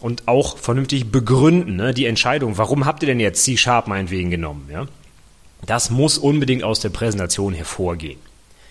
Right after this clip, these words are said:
Vorletzter Punkt für den allgemeinen Teil ist, dass ihr den Fokus auf die eigenen Inhalte legen solltet. Genau wie in der Projektdokumentation auch, es müsst ihr immer das zeigen, was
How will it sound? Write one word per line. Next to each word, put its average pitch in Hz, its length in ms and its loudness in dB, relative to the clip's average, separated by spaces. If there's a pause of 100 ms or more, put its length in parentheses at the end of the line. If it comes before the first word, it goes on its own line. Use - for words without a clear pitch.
(920)
Vorletzter 170 360 4
Punkt 170 320 2
für - 240 0
den 127 240 -2
allgemeinen 143 580 2
Teil 143 380 0
ist, 147 360 0
dass 127 160 0
ihr 131 220 2
den 117 160 -2
Fokus 147 480 2
auf 127 160 -2
die - 240 -4
eigenen 139 460 0
Inhalte 110 560 0
legen 87 400 -6
solltet. 82 500 -6
Genau 127 320 0
wie 135 40 2
in 127 40 -2
der 127 80 -2
Projektdokumentation 131 960 -2
auch, 123 360 0
es - 100 -8
müsst 131 240 -2
ihr - 80 -4
immer 123 180 -2
das 123 220 -2
zeigen, 123 260 -2
was 107 200 -4